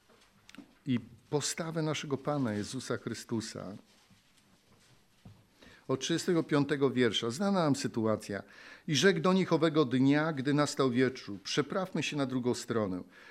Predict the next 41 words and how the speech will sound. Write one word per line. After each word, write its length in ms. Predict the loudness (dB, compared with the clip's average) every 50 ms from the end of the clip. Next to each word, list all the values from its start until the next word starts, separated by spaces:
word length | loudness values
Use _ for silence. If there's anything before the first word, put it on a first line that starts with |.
| -10 -4
Opuścili 520 | -2 0 0 0 0 -2 -2 -2 0 0 0
więc 320 | 2 0 0 0 0 0
lud 320 | 0 2 2 2 0 -2 -4
i 80 | -4
wzięli 420 | -4 -4 -2 -4 -4 -4 -4 -4 -2
go 140 | -2 -2
z 100 | -2 -2
sobą, 600 | -4 -6 -6 -6 -4 -4 -4 -2 -2 -2 -2 -2 -2
tak 260 | -2 -4 -4 -2 -2
jak 180 | -2 -2 -2 -4
był 240 | -4 -4 -2 -2
w 140 | -4 -4 -2
łodzi, 500 | 0 0 0 0 -2 -4 -4 -4 -4 -4 -6 -12 -20 -20 -14 -4
a 140 | 0 2 2
inne 280 | 2 2 2 2 2
łodzie 320 | 4 4 2 2 0 -2 -4
towarzyszyły 800 | -4 -4 -4 -2 -4 -4 -4 -4 -6 -4 -4 -4 -2 -2 -2
mu", 180 | -2 -4 -6 -6
a 60 | -6
więc 200 | -4 -4 -4 -4
było 180 | -4 -4 -4 -2
dosyć 340 | -2 -2 -2 -4 -6 -8
spore 380 | -8 -4 -2 0 0 0 0 -4 -8 -12 -8 -6
towarzystwo. 680 | -4 0 0 0 0 -2 -4 -6 -8 -10 -18 -20 -20 -20 _ _ -20 -20 -20 -20 -20 -12 -6 -4
"I 80 | 2
zerwała 500 | 6 6 6 6 6 4 4 4 4 4
się 140 | 2 2 0
gwałtowna 720 | -2 0 2 4 4 4 4 4 4 4 4 2 0 0 0
burza, 560 | 0 0 0 0 2 0 0 0 -2 -2 -4 -2
a 140 | -2 -2 -2
fale 520 | -2 -6 -8 -4 -4 -2 -2 -2 -2 -2
wdzierały 520 | -4 -2 -2 0 0 0 0 -2 -2 -2
się 160 | -2 -2 -2 0
do 120 | 2 2
łodzi, 400 | 4 4 4 4 2 0 -4 -8
tak 320 | -6 -6 -6 -6 -6 -6
iż 220 | -4 -4 -4 -2 -2
łódź 380 | 0 0 0 0 -2 -4 -8
już 260 | -6 -2 -2 -2 -2 -2
się 320 | -4 -2 -2 0 0 0
wypełniała. 760 | 0 -2 -2 0 -2 -2 0 2 2 2 4 4 2 2 0